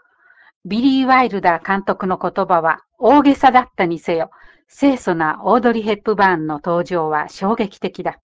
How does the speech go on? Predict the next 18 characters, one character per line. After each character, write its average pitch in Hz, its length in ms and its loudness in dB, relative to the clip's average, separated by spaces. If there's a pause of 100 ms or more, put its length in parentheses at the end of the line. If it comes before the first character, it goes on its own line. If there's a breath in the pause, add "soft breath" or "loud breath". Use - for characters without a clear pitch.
た。 - 140 -8 (1300 soft breath)
ロ 254 220 6
ー - 20 4
マ 202 140 0
の 165 100 -4
休 185 220 -4
日 175 320 -10
は 170 180 0 (320 soft breath)
日 208 160 -4
本 269 260 6
で 180 140 0
は 156 200 0
昭 262 280 2
和 262 140 4
二 254 180 4
十 175 200 -6
九 - 160 -8
年、 175 260 -2